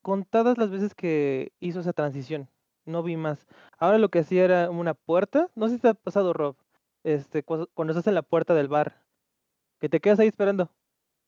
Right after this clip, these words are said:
Te quedas así de, ah, hasta que ya se p-, prende en verde y dices, "Ah, ya cargó". Y o-, también otra forma que te das cuenta que está cargando es porque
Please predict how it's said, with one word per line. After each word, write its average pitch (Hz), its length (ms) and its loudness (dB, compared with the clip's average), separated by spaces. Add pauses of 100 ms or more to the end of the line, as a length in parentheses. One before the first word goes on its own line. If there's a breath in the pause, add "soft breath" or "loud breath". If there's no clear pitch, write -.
(240)
Te 151 60 -16
quedas 165 240 -4
así 160 120 -10
de, 151 240 -4
ah, 143 560 -10
hasta 143 200 -4
que 160 60 0
ya 165 80 2
se 180 100 -6
p-, - 100 -18 (140)
prende 175 240 2
en 156 80 -2
verde 190 180 4
y 196 60 4
dices, 165 160 0
"Ah, 220 180 2
ya 165 140 2
cargó". 156 320 0 (220 loud breath)
Y 202 80 4
o-, 214 40 8
también 240 240 2
otra 254 180 0
forma 233 220 -6
que 226 80 -8
te 208 80 -2
das 202 80 0
cuenta 202 240 -4
que 180 80 -6
está 190 160 -2
cargando 175 380 -2
es 180 80 -8
porque 165 520 -6